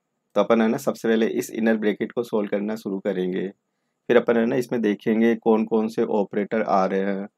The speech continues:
तो इसमें ऑपरेटर जो आ रहे हैं ना, एक तो स्लैश आ रहा है, एक माइनस आ रहा है। फिर इनकी प्रायोरिटी चेक करेंगे, जो स्लैश ऑपरेटर है ना, डिवाइड ऑपरेटर है,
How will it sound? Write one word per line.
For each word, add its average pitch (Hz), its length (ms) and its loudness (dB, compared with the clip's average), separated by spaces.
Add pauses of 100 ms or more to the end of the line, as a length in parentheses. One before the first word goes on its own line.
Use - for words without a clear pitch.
(340)
तो 104 60 -2
इसमें 110 220 -4
ऑपरेटर 110 380 0
जो 110 120 2
आ 98 80 6
रहे 98 100 0
हैं 107 60 -2
ना, 123 80 -2
एक 120 60 -8
तो - 80 -14
स्लैश 104 400 -4
आ 98 120 0
रहा 101 180 0
है, 104 120 -4 (380)
एक 104 220 0
माइनस 98 380 -2
आ 95 120 -2
रहा 95 140 -4
है। 101 100 -10 (400)
फिर 113 100 2
इनकी 110 180 0
प्रायोरिटी 110 640 4
चेक 113 320 -2
करेंगे, 107 480 -2 (400)
जो 110 100 -4
स्लैश 110 360 0
ऑपरेटर 110 480 2
है 107 160 -2
ना, 131 100 -2
डिवाइड 107 340 4
ऑपरेटर 104 460 -2
है, 104 160 -4